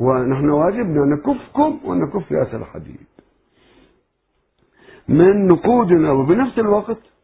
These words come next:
نحن عندنا موقفنا وعندنا نقودنا لعائشة. من نقودنا أولا، من،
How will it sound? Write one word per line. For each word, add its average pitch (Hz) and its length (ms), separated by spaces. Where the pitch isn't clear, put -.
نحن 90 280
عندنا 101 340
موقفنا 135 540
وعندنا 123 400
نقودنا 147 560
لعائشة. 95 680
من 202 240
نقودنا 147 540
أولا، 117 520
من، 190 400